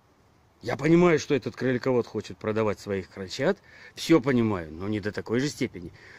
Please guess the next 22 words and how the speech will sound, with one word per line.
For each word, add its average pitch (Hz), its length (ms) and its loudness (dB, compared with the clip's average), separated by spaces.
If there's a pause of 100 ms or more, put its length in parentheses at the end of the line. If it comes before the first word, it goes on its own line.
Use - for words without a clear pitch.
(140)
То 165 120 6
есть 135 140 2
тогда, 127 300 2
у-, 107 120 0 (300)
по 147 80 2
его 131 200 4
логике, 143 600 0 (360)
крольчонок 156 600 2
у 214 40 6
него 214 140 6
должен 196 300 4
родиться 196 500 0 (420)
с - 140 -14
ухом 247 400 4 (100)
десять 160 300 2
сантиметров. 110 560 -4 (400)
То 156 80 4
есть 143 140 2
сам 156 180 4
крольчонок 139 480 0
пять-шесть 151 440 0
сантиметров, 247 520 -2